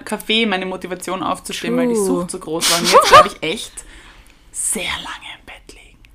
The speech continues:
Speaker 1: Also, es ist ganz gefährlich. Wobei jetzt gerade nicht, weil jetzt ist ja gerade Baustelle bei mir im Haus.
Speaker 2: Ach so, ne, ich meine,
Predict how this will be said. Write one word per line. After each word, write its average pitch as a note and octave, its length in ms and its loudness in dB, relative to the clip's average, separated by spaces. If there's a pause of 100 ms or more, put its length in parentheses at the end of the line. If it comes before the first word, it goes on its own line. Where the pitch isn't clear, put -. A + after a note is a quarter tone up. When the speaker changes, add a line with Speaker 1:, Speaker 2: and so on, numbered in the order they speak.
Speaker 1:
Also, E3+ 200 -10
es D#3 100 -12
ist - 120 -14
ganz E3+ 280 -8
gefährlich. E3+ 540 -14
Wobei G#3 200 0
jetzt G3+ 200 -2
gerade G3 180 -4
nicht, A#3+ 260 0
weil G#3 100 -2
jetzt G3 120 -8
ist F3+ 60 -12
ja G3 80 -8
gerade F3+ 220 -8
Baustelle F3 440 -8
bei F3+ 120 -10
mir F3+ 120 -10
im F3+ 140 -10
Haus. F#3+ 300 -6 (220)
Speaker 2:
Ach G#3+ 80 -8
so, G3 300 -2 (120)
ne, F#3+ 300 0
ich - 60 -2
meine, F3 420 2